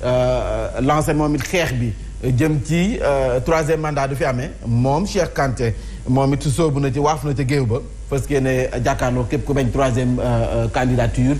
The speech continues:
wala troisième mandat. Aminata Touré ci Sud Quotidien, euh, moom ci boppam dugal na kayit gi sa Assemblée nationale, euh, ngir nag, euh, mbirum dynastie daal Faye Sall gi,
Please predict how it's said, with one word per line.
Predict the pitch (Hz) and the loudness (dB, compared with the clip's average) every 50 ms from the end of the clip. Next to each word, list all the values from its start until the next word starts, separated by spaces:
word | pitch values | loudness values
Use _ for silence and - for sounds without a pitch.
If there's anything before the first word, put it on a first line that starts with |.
| - - - - - - | -2 -8 -8 -8 -6 -2
wala | - 127 135 | 0 0 0
troisième | 117 143 143 131 131 127 139 123 | 2 2 2 2 2 2 2 2
mandat. | 127 135 135 131 120 120 113 104 - - - - - - - | 2 2 2 2 2 2 2 0 0 -4 -6 -8 -8 -2 0
Aminata | 147 156 175 175 170 - | 0 2 2 2 0 0
Touré | 175 170 170 151 - | 0 0 0 0 -2
ci | 160 | -2
Sud | 135 165 156 - | -2 -2 -2 0
Quotidien, | 175 160 160 151 160 151 139 127 110 - - - - - - | 0 0 0 0 0 0 -2 -2 -4 -6 -8 -10 -10 -6 -2
euh, | 131 135 135 135 135 | 0 2 2 2 2
moom | 139 147 147 139 | 2 0 0 0
ci | 165 160 | 0 2
boppam | 156 160 - 160 147 139 | 0 2 0 0 -2 0
dugal | 139 156 170 165 | 0 2 2 2
na | 156 147 | 2 0
kayit | 151 170 156 131 | 0 0 0 0
gi | 147 135 | 0 0
sa | 156 156 | 0 0
Assemblée | - 165 151 151 151 151 | 0 0 0 0 0 0
nationale, | 151 151 - - 175 156 147 147 170 247 320 147 | 0 -2 -2 0 0 0 2 0 0 -2 -2 -2
euh, | 147 143 135 135 131 127 135 | 0 0 2 2 2 0 0
ngir | 131 127 151 156 143 | 0 0 0 0 0
nag, | 147 147 156 160 - - | 0 0 0 0 0 -2
euh, | 156 131 117 - - - - - - - 131 127 | -2 -2 -2 -4 -8 -10 -10 -10 -6 -2 0 0
mbirum | 135 143 156 160 156 151 | 2 2 2 2 2 0
dynastie | 135 160 151 147 143 - - 139 | 0 0 0 0 -2 -2 -2 -2
daal | 139 127 139 - 269 - - - - - - - | 0 0 0 0 -2 -6 -8 -10 -10 -10 -10 -4
Faye | - 156 151 151 | -2 0 0 2
Sall | - 165 143 139 139 131 | 2 0 0 2 0 0
gi, | 117 139 180 | 0 0 -2